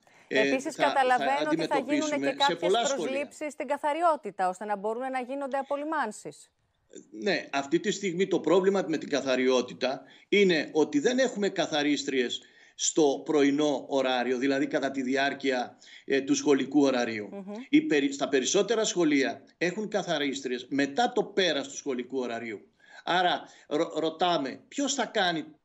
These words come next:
Speaker 1: τη-, τον καθαρισμό δύο φορές την ημέρα και την απο-, απολύμανση που εξήγηλε το Υπουργείο Παιδείας;
Speaker 2: Μμμ.
Speaker 1: Επίσης, σε πολλά σχολεία, να ξέρετε ότι τα παράθυρα δεν ανοίγουν.
Speaker 2: Ναι.
Speaker 1: Αερισμός δεν μπορεί να γίνει.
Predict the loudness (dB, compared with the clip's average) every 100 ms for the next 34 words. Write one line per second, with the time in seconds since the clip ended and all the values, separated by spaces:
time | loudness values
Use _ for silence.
0 | _ -2 -2 -2 -4 -2 0 0 0 -2
1 | 0 0 2 2 2 0 -2 -2 -4 0
2 | 0 0 -4 -12 -12 -2 0 0 0 -2
3 | -4 -2 0 2 2 2 0 0 -2 -4
4 | -8 -18 _ 2 2 2 -2 0 0 -2
5 | -2 -4 -4 0 2 2 -2 -2 -2 -2
6 | -10 -14 _ _ -14 -4 0 2 2 0
7 | -6 -6 -4 -2 0 2 2 2 2 4
8 | 4 4 -2 -14 _ _ -4 -4 0 2
9 | 0 -2 -4 -4 -2 0 0 -2 -4 -2
10 | -2 -2 -4 -6 -10 -14 _ _ _ _
11 | _ -8 0 2 2 0 -2 -4 -4 -6
12 | -8 -6 -2 2 4 4 0 -2 -6 -8
13 | -12